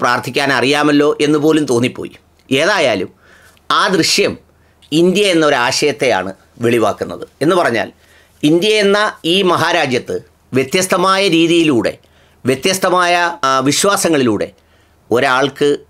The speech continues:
ജീവിക്കാൻ ഒരേ വേദിയിൽ ഒട്ടും കൃത്രിമമായോ അല്ലെങ്കിൽ പബ്ലിക് റിലേഷൻസിൻ്റെ ഭാഗമായി പി ആർ ഫോട്ടോ ഒന്നുമല്ലാതെ സ്വാഭാവികമായ വികാരത്തോടെ രണ്ട്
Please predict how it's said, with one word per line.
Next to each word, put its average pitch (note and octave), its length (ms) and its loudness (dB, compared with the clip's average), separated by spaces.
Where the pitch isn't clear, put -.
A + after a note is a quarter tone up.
ജീവിക്കാൻ C3 460 0
ഒരേ D3 180 2
വേദിയിൽ C3+ 340 0
ഒട്ടും G3 300 0
കൃത്രിമമായോ E3+ 720 2
അല്ലെങ്കിൽ D3+ 260 0
പബ്ലിക് D#3 280 0
റിലേഷൻസിൻ്റെ E3 640 0
ഭാഗമായി D3+ 480 2
പി C3+ 100 0
ആർ D#3+ 160 0
ഫോട്ടോ D#3+ 280 0
ഒന്നുമല്ലാതെ C#3 600 0
സ്വാഭാവികമായ F#3 920 2
വികാരത്തോടെ D3 600 0
രണ്ട് C#3+ 260 0